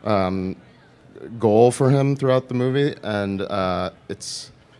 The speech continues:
you know, it's, uh, not real time, but it's two days, so there wasn't a lot of major, y-, sort of, uh, structure changes that were even possible, which, um,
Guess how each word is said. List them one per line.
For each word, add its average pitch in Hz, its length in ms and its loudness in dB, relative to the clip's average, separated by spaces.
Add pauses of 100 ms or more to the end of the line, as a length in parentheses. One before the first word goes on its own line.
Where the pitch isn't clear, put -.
(400)
you - 80 -4
know, 85 200 -2
it's, - 360 -10
uh, 95 440 -8
not 104 300 -4
real 113 180 0
time, 101 240 -6
but 95 80 -8
it's - 160 -10
two 113 220 -4
days, 95 380 -2
so 95 360 -2 (160)
there 104 140 -2
wasn't 117 300 2
a 117 40 4
lot 98 360 0
of 92 260 -10
major, 110 800 2 (920)
y-, 90 160 -8 (140)
sort 113 300 -4
of, 107 240 -2
uh, 107 220 2
structure 110 440 -2
changes 110 400 -2
that 107 120 -2
were 98 160 0
even 104 240 0
possible, 131 640 -4
which, - 360 -8 (380)
um, 95 580 -2